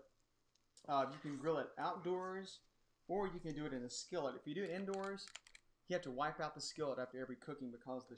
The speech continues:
sugar or the brown sugar and the honey in it burns. So if you don't get that out there, it'll, all your chicken will be burned tasting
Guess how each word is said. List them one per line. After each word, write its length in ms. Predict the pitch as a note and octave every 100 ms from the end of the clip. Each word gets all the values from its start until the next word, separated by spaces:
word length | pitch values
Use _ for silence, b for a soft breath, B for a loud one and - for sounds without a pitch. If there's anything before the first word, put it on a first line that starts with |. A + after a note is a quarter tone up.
| -
sugar 440 | D3+ C#3+ C#3+ C#3+ - - - _ - _ - C#3+
or 60 |
the 100 | C3
brown 320 | C3+ C#3+ D#3+
sugar 380 | D#3+ E3 D3+ D3 C#3
and 100 | B2
the 80 | A#2+ -
honey 220 | F#3+ D#3+ A#2+
in 80 | A2
it 120 | - - - _ _ - _ - A2
burns. 560 | C3 C3+ A#2+ G2+ A#2+ -
So 260 | - C3+ B2
if 60 | B2
you 60 | C#3
don't 120 | C#3+
get 120 | C#3+
that 100 | B2
out 220 | C3+ C3+
there, 160 | C3+ C3
it'll, 180 | B2 A#2+ _ -
all 100 | B2+
your 80 | A#2
chicken 260 | - B2+
will 60 | A#2+
be 100 | A#2+
burned 300 | A2+ A#2+ A#2+ -
tasting 320 | A#2 -